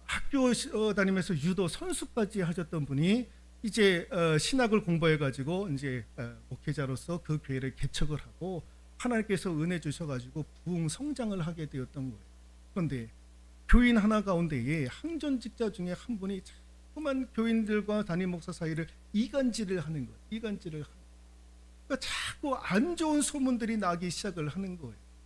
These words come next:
그래서 이 목사님이 참다 참다 안 돼가지고 당회원들도 이야기를 하고 하는데,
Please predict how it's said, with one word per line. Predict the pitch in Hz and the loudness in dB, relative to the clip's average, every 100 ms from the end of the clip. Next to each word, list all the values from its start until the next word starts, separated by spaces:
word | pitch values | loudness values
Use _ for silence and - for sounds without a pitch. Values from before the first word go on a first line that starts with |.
| - - - - - - - - - - | -20 -20 -20 -20 -20 -20 -20 -20 -20 2
그래서 | 277 269 | 4 6
이 | 247 | 4
목사님이 | 196 202 233 208 202 | 2 2 4 4 4
참다 | - - 269 - 220 | 0 -4 -4 -2 -2
참다 | - 220 208 196 | -2 -4 -2 -2
안 | 156 | 0
돼가지고 | 160 156 143 139 147 | -2 -2 -4 -4 -6
당회원들도 | - 254 302 277 233 208 185 190 | -4 -2 0 0 0 0 0 -2
이야기를 | 156 170 156 156 | 0 0 -2 -4
하고 | 156 170 151 | -4 -8 -10
하는데, | 160 165 143 165 185 127 | -6 -4 -2 -4 -4 -8